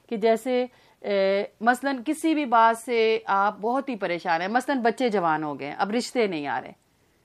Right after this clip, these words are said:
आप दुआएं कर रहे हैं, आप दूसरों से कह रहे हैं, आप ये कर रहे हैं, वो कर रहे हैं, तो अब रिश्ता हो ही नहीं रहा, तो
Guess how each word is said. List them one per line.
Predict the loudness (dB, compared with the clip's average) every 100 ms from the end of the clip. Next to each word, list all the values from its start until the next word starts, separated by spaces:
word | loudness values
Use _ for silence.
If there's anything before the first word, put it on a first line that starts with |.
| _ _ _ _ -2
आप | -2
दुआएं | 2 2 2 0
कर | -2 -2
रहे | -2
हैं, | -2 0
आप | -2
दूसरों | -4 -4 -6
से | -4 -4
कह | 0 2
रहे | 2
हैं, | -2 -2 -2
आप | -2
ये | -4 -6
कर | -4 -2
रहे | 0
हैं, | -2 -2
वो | -4 -6
कर | -4 -4
रहे | -4
हैं, | -6 -10 _ -20 _ _ -6
तो | -2 -2
अब | -4 -6
रिश्ता | -8 -4 -4
हो | -2
ही | -2
नहीं | -2 -4
रहा, | -6 -8 _ _ _ _ -8
तो | -6 -4 -6